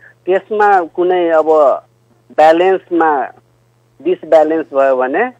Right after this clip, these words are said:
जुन ब्यालेन्स हुनुपर्ने हो त्यस्तो भएन भने इरेगुलर साइकल, मतलब अनियमित महिनावारी हुनसक्छ, कसैलाई बढी हुनसक्छ, कसैलाई कम हुनसक्छ, कसैलाई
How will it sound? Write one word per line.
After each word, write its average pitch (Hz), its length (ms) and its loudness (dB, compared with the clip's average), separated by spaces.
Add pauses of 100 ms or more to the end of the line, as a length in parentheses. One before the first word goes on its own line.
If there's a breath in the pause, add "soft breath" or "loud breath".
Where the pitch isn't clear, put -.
(640)
जुन 160 180 0
ब्यालेन्स 160 440 2
हुनुपर्ने 165 440 -2
हो 160 60 -2
त्यस्तो 160 340 -6
भएन 147 380 0
भने 135 400 -6 (600)
इरेगुलर 160 520 -2
साइकल, 131 600 -4 (100)
मतलब 139 280 -6
अनियमित 156 540 -2 (760)
महिनावारी 147 440 0
हुनसक्छ, 139 540 -6
कसैलाई 147 520 -4
बढी 131 300 -2
हुनसक्छ, 131 640 -8
कसैलाई 135 540 -6 (100)
कम 143 60 -4
हुनसक्छ, 135 880 -8 (400 soft breath)
कसैलाई 147 500 -2